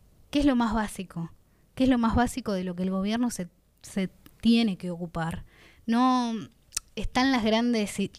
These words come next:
ideas, están las grandes propuestas, están las cosas que tienen que ver con la producción, con la capacitación de que las personas puedan trabajar,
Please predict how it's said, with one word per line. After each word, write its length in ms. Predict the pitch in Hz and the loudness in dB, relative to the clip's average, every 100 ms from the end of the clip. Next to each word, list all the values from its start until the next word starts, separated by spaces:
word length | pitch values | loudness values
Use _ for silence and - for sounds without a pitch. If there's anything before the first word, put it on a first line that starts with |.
| - | -6
ideas, 640 | 202 190 208 208 202 175 | -2 2 4 4 2 0
están 260 | 185 - 233 | -2 0 0
las 140 | 208 | 2
grandes 420 | 214 220 226 214 | 2 4 4 2
propuestas, 800 | - 190 180 202 208 185 196 - | 0 -2 -2 0 2 2 0 -4
están 240 | 196 240 240 | -4 -2 -4
las 100 | 220 | -4
cosas 280 | 240 226 | -6 -4
que 100 | 202 | -6
tienen 260 | 196 214 214 | -4 -2 -2
que 80 | 196 | -2
ver 160 | 202 | -2
con 140 | 208 196 | -2 -2
la 100 | 185 | 0
producción, 540 | 185 180 - 214 202 | 0 -2 -2 0 0
con 100 | 190 | 0
la 100 | 190 | -2
capacitación 640 | 185 185 180 190 196 226 226 | -2 -2 -4 -4 -2 0 0
de 80 | |
que 60 | 202 | 0
las 140 | 185 | 0
personas 380 | - 196 214 202 | 0 0 0 0
puedan 260 | - 208 202 | 0 -2 -4
trabajar, 600 | 190 180 - 220 202 | -6 -8 -4 -2 -2